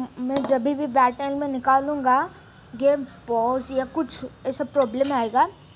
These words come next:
क्योंकि मैं, मुझे पता है, पहले मैं यूज़ किया था, अ, इसलिए। तो इससे battle करते हैं। अम, बिडू फॉटगन, अच्छा,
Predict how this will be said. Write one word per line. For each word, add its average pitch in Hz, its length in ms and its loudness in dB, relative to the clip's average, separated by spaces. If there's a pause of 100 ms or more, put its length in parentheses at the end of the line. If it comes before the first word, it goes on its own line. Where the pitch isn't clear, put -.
(440)
क्योंकि 262 240 -2
मैं, 262 540 -4 (120)
मुझे 277 220 -2
पता 294 300 2
है, 254 160 2
पहले 262 320 -2
मैं 277 220 -2
यूज़ 247 300 -6
किया 262 180 -4
था, 240 380 -2 (680)
अ, 240 400 0
इसलिए। 214 400 -8 (400)
तो 233 100 -4
इससे 240 180 -6
battle 233 400 0
करते 269 320 -6
हैं। 339 240 -4 (1800)
अम, 240 440 -2
बिडू 247 240 -2
फॉटगन, 247 580 0 (960)
अच्छा, 254 440 2